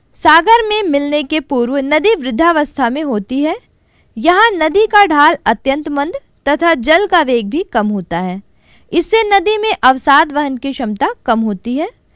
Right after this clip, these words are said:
अतएव नदी अपने साथ बहाकर लाए हुए अवसाद मलबा को अपने पाट पर जमा करने लगती है। कुछ समय बाद मार्ग अवरुद्ध होने के कारण वह कई शाखाओं में बंटकर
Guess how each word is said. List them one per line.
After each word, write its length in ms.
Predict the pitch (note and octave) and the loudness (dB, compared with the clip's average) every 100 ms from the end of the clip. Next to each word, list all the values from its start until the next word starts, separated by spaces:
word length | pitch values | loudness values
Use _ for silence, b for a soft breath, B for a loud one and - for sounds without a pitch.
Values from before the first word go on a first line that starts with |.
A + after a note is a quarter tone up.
| _ _ | _ _
अतएव 340 | C4+ E4+ G4 G#4+ | 0 2 2 0
नदी 420 | D#4 D4+ D4+ A#4 | 0 0 2 2
अपने 280 | G#4+ - F#4+ | 2 -2 -6
साथ 280 | - D4 D#4 | 0 2 2
बहाकर 600 | C4 B3+ A3+ G#3+ B3 C4 | 0 0 0 0 0 0
लाए 420 | A#3+ A#3 C4 F#4 | 2 4 4 2
हुए 220 | D#4+ C#4+ | 0 -2
अवसाद 580 | - A3 G#3+ A3 F3+ B3+ _ _ - | -2 -4 -2 0 0 -2 _ _ -10
मलबा 500 | A3+ B3 B3 G#3+ A#3 - _ _ _ _ - | -2 0 2 2 2 -2 _ _ _ _ -2
को 100 | G4+ | 2
अपने 440 | - E4+ E4 G4 | 4 2 0 -4
पाट 400 | G#4 - C#4 G4 - | -2 2 4 4 0
पर 200 | F#4 G4 | 2 2
जमा 320 | E4 A#3+ A3 A#3 | 2 -2 0 -2
करने 320 | B3 A#3 B3+ | -2 -2 -2
लगती 380 | C4 C4+ - E4 | -4 -4 -4 -2
है। 140 | F#4 B4+ _ _ _ _ _ _ _ _ - | 0 -2 _ _ _ _ _ _ _ _ 0
कुछ 200 | G4 A#4 | 0 2
समय 320 | A#4 G#4+ G#4+ | 2 2 2
बाद 300 | E4+ D4+ F4 C4 | 4 4 4 2
मार्ग 320 | A#3+ C4+ D#4+ | 4 4 2
अवरुद्ध 360 | - A3 A#3 G3 | 0 0 -2 -2
होने 300 | B3+ B3 C4 | -4 -4 -6
के 180 | B3 C#4+ | -4 -4
कारण 480 | C#4+ C4 A3 G3 D#4+ _ _ - | 2 4 4 -2 -8 _ _ -10
वह 220 | A#3 F4+ | 2 4
कई 360 | G4 - F#4+ A#4 | 4 4 4 4
शाखाओं 580 | A4 D#4+ D#4 D#4+ D4 D#4 | 4 2 2 0 0 -2
में 280 | D#4 D#4 G#3+ | -4 -4 -2
बंटकर 480 | G#3 G3 G#3+ B3 | -2 -2 -4 -4